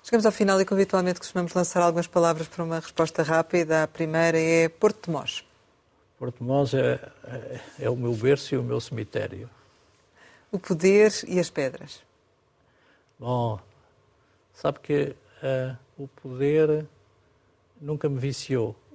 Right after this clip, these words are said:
Speaker 2: E nunca me viciou porque eu tenho o vício das pedras.
Speaker 1: Escultura?
Speaker 2: É uma paixão.
Speaker 1: António Guterres?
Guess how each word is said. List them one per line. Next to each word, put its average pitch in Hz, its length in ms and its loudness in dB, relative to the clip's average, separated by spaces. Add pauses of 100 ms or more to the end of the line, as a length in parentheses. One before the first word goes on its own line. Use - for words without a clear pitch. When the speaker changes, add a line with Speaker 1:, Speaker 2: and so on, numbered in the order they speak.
(140)
Speaker 2:
E 135 160 -10
nunca 143 240 -4
me 135 80 -2
viciou 139 400 0
porque 147 460 -2 (280)
eu 147 100 -2
tenho 143 220 -2
o 135 40 0
vício 135 260 -2
das 135 140 -4
pedras. 117 580 -6 (1000)
Speaker 1:
Escultura? 233 560 2 (680)
Speaker 2:
É 214 80 -6
uma 135 140 -2
paixão. 110 400 -4 (1200)
Speaker 1:
António 170 320 2
Guterres? 196 540 -2